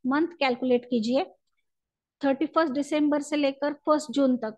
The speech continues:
फिफ्थ मंथ होते, फाइव मंथ्स, तो फिफ्थ upon ट्वेल्व, एकतीस डिसेंबर पासून एक जून पर्यंत पाच महिने होतात, म्हणून पाच छेद बारा. Calc-, after calculation, interest is rupees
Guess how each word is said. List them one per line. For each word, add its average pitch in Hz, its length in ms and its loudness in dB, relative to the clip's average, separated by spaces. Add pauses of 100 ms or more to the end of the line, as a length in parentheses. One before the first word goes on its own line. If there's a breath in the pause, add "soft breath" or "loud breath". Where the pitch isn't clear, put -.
(680)
फिफ्थ 320 340 -6
मंथ 254 240 0
होते, 220 260 -4 (140)
फाइव 233 200 -2
मंथ्स, 214 460 -10 (480)
तो 269 160 4 (500)
फिफ्थ 302 380 -6
upon 277 380 0 (280)
ट्वेल्व, 226 300 0 (1400)
एकतीस 247 340 0
डिसेंबर 269 440 0
पासून 277 500 -2 (440)
एक 269 260 2
जून 277 200 2
पर्यंत 247 340 -4
पाच 285 320 -2
महिने 262 240 0
होतात, 220 260 -4 (120)
म्हणून 247 220 -2
पाच 254 320 -4
छेद 269 260 -4
बारा. 233 280 0 (680)
Calc-, 254 380 -2
after 269 320 -2
calculation, 262 680 2 (140)
interest 262 560 0
is 262 240 -2 (160)
rupees 262 300 0